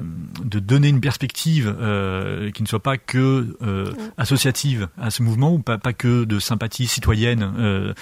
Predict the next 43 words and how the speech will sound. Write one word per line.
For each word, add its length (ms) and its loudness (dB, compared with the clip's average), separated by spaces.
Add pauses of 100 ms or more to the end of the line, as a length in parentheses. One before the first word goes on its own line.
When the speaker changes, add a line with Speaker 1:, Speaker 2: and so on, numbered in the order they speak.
(260)
Speaker 1:
et 40 -6
tout 120 -4
ça, 220 2
ça 160 -2
a 60 0
créé 200 -2
un 100 0
trouble, 300 0
un 100 0
vide 300 2 (540)
dont 440 4
s'est 240 -6
emparé 340 0
effectivement 340 -4
la 60 -2
S 120 -6
O 40 -2
S 40 -6
Racisme 440 -2
après, 340 0 (140)
euh, 360 0 (520)
pour 480 4
essayer 180 0
de 60 -6 (120)
tisser 300 -2
un 60 6
nouveau 240 6
récit 340 2 (180)
autour 400 2
d'une 140 2
identité 400 0
culturelle 460 0
cette 120 -10
fois-ci, 400 -12
et 80 -2
non 140 4
pas 160 2
d'une 140 2
identité 580 0
sociale 540 0
autour 260 0
de, 80 2
euh, 160 2